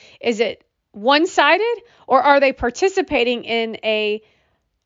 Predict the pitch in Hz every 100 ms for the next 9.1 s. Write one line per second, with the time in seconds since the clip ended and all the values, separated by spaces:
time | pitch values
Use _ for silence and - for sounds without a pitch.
0 | _ _ _ _ _ _ _ _ _ _
1 | _ _ _ - 359 339 277 254 - 226
2 | - _ 233 226 220 - - 359 - 339
3 | 277 277 - 240 262 269 262 - _ -
4 | 220 202 196 214 233 240 302 294 208 208
5 | - - _ _ _ _ - 294 311 226
6 | 214 214 233 247 233 214 202 - - _
7 | _ _ _ 233 247 359 359 381 320 262
8 | 277 226 208 - 233 233 220 202 190 -
9 | _